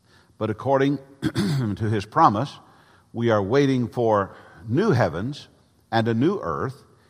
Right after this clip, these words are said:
in which righteousness dwells. Therefore, beloved, since you are waiting for these, be diligent to be found by him without spot or blemish <clears throat> and at peace."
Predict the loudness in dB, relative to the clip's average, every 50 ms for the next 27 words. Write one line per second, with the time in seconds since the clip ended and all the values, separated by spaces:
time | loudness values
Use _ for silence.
0 | _ _ _ _ -6 -4 -4 -2 -2 -4 -6 -6 -6 -2 0 0 0 0 -4 -8
1 | -10 -10 -8 -8 -8 -8 -10 -8 -4 -4 -4 -4 -4 -8 -8 -6 -4 -4 -4 -6
2 | -6 -6 -2 0 0 0 -2 -8 -16 -20 -20 _ _ _ _ _ _ _ _ _
3 | _ -2 0 2 4 4 4 4 4 0 -4 -12 -20 -20 -20 -20 _ _ _ _
4 | _ _ _ _ -6 -2 -2 -2 -2 -2 -4 -4 0 4 4 4 4 2 2 2
5 | 2 2 2 0 -2 -4 -4 -6 -6 -6 -4 -6 -6 -6 -6 -8 -10 -10 -8 -6
6 | -6 -6 -4 -4 -2 -2 -2 -2 -4 -8 -10 -10 -10 -8 -8 -6 -8 -6 -4 -2
7 | 0 0 0 0 -2 -2 -4 -4 -4 -6 -6 -6 -6 -10 -12 -16 _ _ _ _
8 | _ _ _ -8 -4 0 2 2 2 2 0 -6 -14 -8 0 2 2 2 2 0
9 | -4 -10 -10 -10 -8 -8 -6 -6 -6 -6 -8 -10 -12 -18 -20 _ _ _ _ _
10 | _ -16 -10 -8 -6 -6 -4 -4 -4 -4 -4 -6 -10 -10 -6 -4 -2 -2 -2 -2
11 | -4 -6 -8 -12 -16 -20 -20 -20 _ _ _ _ -10 -10 -10 -8 -6 -4 -4 -4
12 | -4 -8 -14 -18 -18 -20